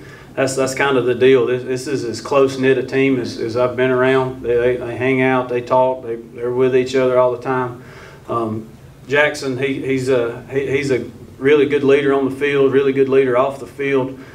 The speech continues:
Um, kinda gets guys where they need to be, you know, helps me get stuff, you know, get stuff going. Um, you know, Trinity, Trinity is a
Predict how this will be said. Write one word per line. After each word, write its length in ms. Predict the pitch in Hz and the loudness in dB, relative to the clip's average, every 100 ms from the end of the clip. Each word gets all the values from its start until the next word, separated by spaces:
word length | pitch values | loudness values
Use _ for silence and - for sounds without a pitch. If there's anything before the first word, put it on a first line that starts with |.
| - - | -18 -8
Um, 400 | 113 110 113 - | -6 -4 -6 -8
kinda 220 | 131 139 | -2 0
gets 240 | 131 139 - | 0 -2 0
guys 300 | 139 139 135 | 2 2 0
where 80 | 131 | -2
they 120 | 127 | 0
need 200 | 135 135 | 0 0
to 40 | |
be, 340 | 120 135 135 131 120 - | 2 2 4 0 -6 -10
you 60 | 120 | -8
know, 160 | 117 | -6
helps 320 | 117 135 139 | 0 0 0
me 220 | 131 135 131 | 0 2 2
get 180 | 131 | 0
stuff, 500 | 131 - 135 131 - - - | 0 0 0 0 -6 -16 -10
you 80 | 131 | -6
know, 260 | 117 113 - - | -4 -6 -8 -16
get 160 | - 135 | -8 -6
stuff 300 | - 135 131 | -2 -2 0
going. 440 | 135 135 135 131 - - - - - | 2 4 4 0 -10 -20 -20 -20 -10
Um, 420 | 110 110 107 110 - - | -4 -2 -4 -8 -12 -14
you 60 | |
know, 140 | 127 110 | -12 -10
Trinity, 580 | - 147 143 139 135 - - - - - - | -2 -2 0 -2 -4 -8 -20 -20 -20 -20 -12
Trinity 420 | - 156 151 131 | 0 2 2 2
is 240 | 120 110 113 | 0 -2 -4
a 320 | 110 104 | -2 -4